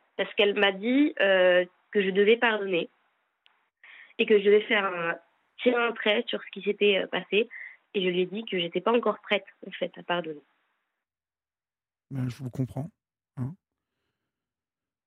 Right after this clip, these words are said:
Speaker 2: Vraiment,
Speaker 1: J'espère
Speaker 2: euh,
Speaker 1: que ça viendra par la suite, d'autant plus que une de mes agresseurs,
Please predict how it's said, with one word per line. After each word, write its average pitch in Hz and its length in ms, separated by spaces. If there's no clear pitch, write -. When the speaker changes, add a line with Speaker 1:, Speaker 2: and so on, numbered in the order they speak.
Speaker 2:
Vraiment, 127 260
Speaker 1:
J'espère 170 340
Speaker 2:
euh, 226 40
Speaker 1:
que - 80
ça 226 100
viendra 247 400
par 254 100
la 220 180
suite, - 220
d'autant 240 280
plus 262 260
que 180 240
une 247 220
de 208 100
mes 170 300
agresseurs, 170 680